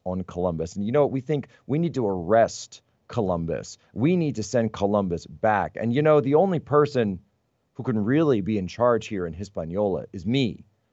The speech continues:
Francisco de Bobadilla, because I'm not like Columbus. So all I would say is to anybody who's reading this document and using this one document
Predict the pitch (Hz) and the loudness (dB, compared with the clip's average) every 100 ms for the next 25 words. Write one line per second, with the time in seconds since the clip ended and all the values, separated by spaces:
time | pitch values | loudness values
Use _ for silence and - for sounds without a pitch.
0 | _ _ 123 104 - 117 - 92 98 98 | _ _ -2 -2 -4 -6 -2 -2 -2 -4
1 | 87 80 113 117 53 - _ _ 113 101 | -4 -4 -2 -2 -2 -8 _ _ -10 -4
2 | 98 135 110 92 87 85 76 - 73 101 | 0 2 2 -2 -4 -6 -10 -12 -4 -2
3 | 113 71 - - _ _ 185 185 - _ | 0 -4 -12 -20 _ _ 4 4 2 _
4 | _ _ _ _ _ _ _ 160 180 180 | _ _ _ _ _ _ _ 4 6 6
5 | 143 - 143 135 127 113 - 107 117 110 | 0 0 0 2 0 -4 -6 -6 -6 -2
6 | 110 107 98 101 78 107 120 117 92 104 | -2 -2 -6 -10 -8 -6 -4 -4 -2 -2
7 | 110 - 95 104 104 85 82 82 113 113 | -2 -2 -2 -2 -6 -6 -6 -6 -6 -4
8 | 107 95 90 76 92 107 92 87 92 101 | -4 -4 -8 -2 0 0 0 0 0 -4
9 | 87 76 | -6 -6